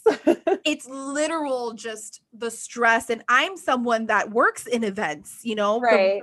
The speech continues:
Speaker 2: bridal, we talked about this, like, bridal is completely different, but, like, I have a concept. I know certain things about certain things. I can't imagine someone that's never planned an event, like, delving into
Speaker 1: <laughs>
Speaker 2: this. It's,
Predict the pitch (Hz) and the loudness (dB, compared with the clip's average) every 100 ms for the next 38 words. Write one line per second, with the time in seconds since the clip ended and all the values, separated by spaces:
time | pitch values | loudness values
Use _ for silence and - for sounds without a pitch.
0 | - 208 285 320 359 302 262 226 233 233 | -8 -4 2 4 6 4 2 -4 -8 -6
1 | 247 240 233 202 170 220 214 208 240 262 | -6 -4 -4 -2 -6 -6 -8 2 2 2
2 | 285 277 262 247 220 262 247 208 196 _ | -2 -4 -6 -4 -6 -6 -6 -6 -8 _
3 | _ _ _ 254 294 466 277 - 226 247 | _ _ _ -2 0 0 -2 -4 0 0
4 | 302 175 - - 220 240 233 302 269 - | -2 -4 -6 -6 -2 0 0 0 -2 -6
5 | 220 214 214 214 202 190 190 185 254 226 | -6 -6 -6 -6 -6 -6 -10 -4 -2 -2
6 | 196 - _ _ _ _ - 262 262 320 | -6 -14 _ _ _ _ -8 -6 -6 -6
7 | 302 302 240 202 214 208 208 208 208 190 | -4 -4 -2 -2 -2 -6 -6 -4 -6 -8
8 | - 196 190 196 196 190 190 170 - 170 | -8 -6 -6 -10 -10 -10 -10 -10 -10 -10
9 | 247 _ _ _ _ _ _ _ _ _ | -14 _ _ _ _ _ _ _ _ _
10 | _ 107 95 - _ _ _ _ _ _ | _ -4 -4 -6 _ _ _ _ _ _
11 | _ 214 202 233 - 214 - - - - | _ -6 -6 -6 -8 -10 -14 -14 -14 -20
12 | - _ - - - | -20 _ -4 -4 -4